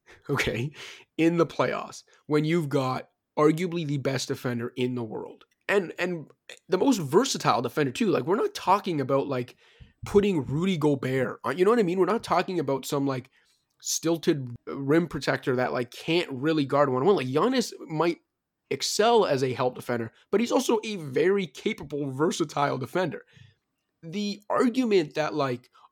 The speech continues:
"Oh, no, you can't, you can't pull him out of his help side duty and put him on Jimmy Butler one-on-one 'cause everything falls apart." If that's the case, then to me, again, that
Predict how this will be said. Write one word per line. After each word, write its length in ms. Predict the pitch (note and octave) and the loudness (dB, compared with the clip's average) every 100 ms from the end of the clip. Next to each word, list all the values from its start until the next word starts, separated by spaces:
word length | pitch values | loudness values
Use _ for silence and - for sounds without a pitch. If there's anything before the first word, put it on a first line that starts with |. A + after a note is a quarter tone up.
| _ | _
"Oh, 200 | E3 D3 | 8 8
no, 220 | C#3 C3 | 8 2
you 160 | A2+ C#3 | 2 -2
can't, 360 | D3+ D#3+ C#3 - | 2 2 2 -2
you 140 | C3+ | -2
can't 220 | F#3+ C#3 | 0 0
pull 160 | - C3+ | 0 0
him 80 | A#2+ | 2
out 100 | G#2+ | 0
of 60 | |
his 100 | G#2+ | -2
help 200 | - B2+ | -2 -2
side 240 | - A2 A2 | -2 -4 -2
duty 260 | A#2+ B2 | -4 -4
and 120 | G2 | -8
put 160 | - A2 | -8 -6
him 80 | G#2+ | -4
on 160 | G#2 | -6
Jimmy 180 | G#2 A#2 | -4 -6
Butler 280 | A2+ A2+ A2 | -2 -4 -4
one-on-one 520 | A2 G#2+ G#2 C3+ B2+ | -6 -8 -2 0 0
'cause 140 | A2 G#2 | -4 -8
everything 380 | A#2 C3 B2+ A#2+ | -6 -6 -6 -8
falls 280 | - F#2 | -6 -8
apart." 400 | - - G3 - - - _ _ | -6 2 2 2 -12 -20 _ _
If 220 | B3 G3 C#3+ | 2 2 2
that's 300 | A#3+ G#4+ - | -4 -2 -4
the 100 | C4 | -2
case, 420 | A3+ G4 - - - | -2 -2 -6 -14 -4
then 240 | F#3 A3 - _ D3+ | -2 -2 -6 _ -14
to 100 | - | -8
me, 260 | F#3+ C4 - E3+ | -2 0 0 -2
again, 380 | D3+ G3+ E3+ | 2 2 2
that 200 | D3 D#3 | 2 0